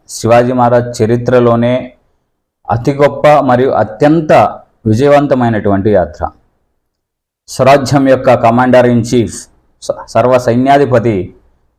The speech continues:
హంబీర్రావు మొహితే గారి నాయకత్వంలో అద్భుతమైనటువంటి ప్రణాళికా విధానంతో సుమారు మూడు వేల ఐదు వందల కిలోమీటర్ల మేర స్వరాజ్య రాజధాని రాయగఢ్ నుండి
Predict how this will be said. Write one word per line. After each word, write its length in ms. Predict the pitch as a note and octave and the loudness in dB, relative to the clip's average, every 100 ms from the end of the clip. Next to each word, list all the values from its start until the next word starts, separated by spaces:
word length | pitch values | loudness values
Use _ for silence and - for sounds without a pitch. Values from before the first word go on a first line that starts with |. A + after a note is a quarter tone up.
| A#2 | -2
హంబీర్రావు 500 | A#2+ C#3 C3 C3 B2+ | 2 2 4 4 4
మొహితే 400 | A2 A#2 B2 A#2+ | 0 -2 0 2
గారి 220 | A#2 G#2+ | 2 2
నాయకత్వంలో 1000 | G2 G#2 A2 G#2 - G#2 G2+ G#2 - - _ _ _ _ _ _ _ _ _ _ _ - | 0 0 0 -2 -2 -2 0 0 -2 -12 _ _ _ _ _ _ _ _ _ _ _ -6
అద్భుతమైనటువంటి 1200 | B2+ A2+ D3 D3 D3 C#3+ B2+ C3 B2 A#2+ G#2 - - - - - _ _ _ _ _ _ _ _ - | -4 0 2 2 2 2 0 0 0 0 -2 -6 -12 -12 -16 -20 _ _ _ _ _ _ _ _ -4
ప్రణాళికా 480 | A#2 C3 C#3 C#3+ C#3 | 0 2 2 4 2
విధానంతో 840 | A#2+ G#2+ A#2 A2+ G#2+ A2 A#2 G#2 - _ _ _ _ _ _ | 2 2 2 0 -2 -2 -2 -4 -14 _ _ _ _ _ _
సుమారు 460 | - A2 B2 D3 D#3+ | -6 -2 2 4 2
మూడు 240 | A#2+ B2 | 0 2
వేల 180 | B2+ B2+ | 2 4
ఐదు 140 | A#2+ A#2 | 4 2
వందల 260 | A2+ A2 | 0 -4
కిలోమీటర్ల 680 | G#2+ G#2+ A#2+ C3 B2 A#2+ A2 | -2 0 0 0 0 0 0
మేర 480 | G#2+ G2+ G#2 F#2 E2 - _ _ _ _ _ - | 0 2 2 2 0 -8 _ _ _ _ _ -10
స్వరాజ్య 580 | - B2 C3 A#2+ C#3+ | 0 4 4 2 2
రాజధాని 760 | B2+ B2 A#2 A#2 A#2+ A2 F#2+ G#2 _ _ _ - | 4 4 4 2 2 2 -4 -8 _ _ _ -6
రాయగఢ్ 640 | G2 G#2+ C3 C3 C#3 C3+ | 0 4 4 4 2 4
నుండి 600 | B2 A#2+ B2+ C3 G2+ F#2+ | 2 2 2 0 -2 -6